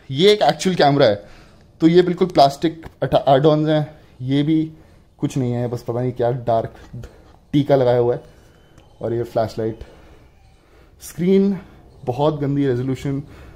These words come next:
बहुत बड़ा chin, बहुत बड़ा chin। तो अगर आप असली iPhone Pro का keynote आपने देखा होगा, तो आप जानते हैं कि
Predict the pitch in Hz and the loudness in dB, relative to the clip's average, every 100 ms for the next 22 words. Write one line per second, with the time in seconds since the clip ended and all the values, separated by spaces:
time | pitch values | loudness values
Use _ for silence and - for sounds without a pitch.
0 | - - 123 127 170 151 131 139 139 113 | -20 -12 -10 -2 -2 2 2 2 0 -8
1 | 95 104 120 147 143 123 107 104 104 92 | -8 -8 -4 -2 -2 -2 -4 -4 -10 -14
2 | - - - - 175 180 151 143 175 185 | -16 -20 -20 -4 0 2 2 2 4 4
3 | 185 - 180 160 156 165 165 160 156 160 | 2 -2 4 4 4 0 2 4 4 2
4 | 156 151 151 165 165 160 143 127 135 120 | 0 0 0 0 0 -2 -2 0 -2 0
5 | 160 - - - - - 143 143 135 127 | -2 -4 -14 -18 -20 -6 0 0 2 0
6 | 135 165 151 202 - - - - - - | 0 -2 -2 -6 -14 -20 -20 -20 -20 -6
7 | 147 151 | 0 2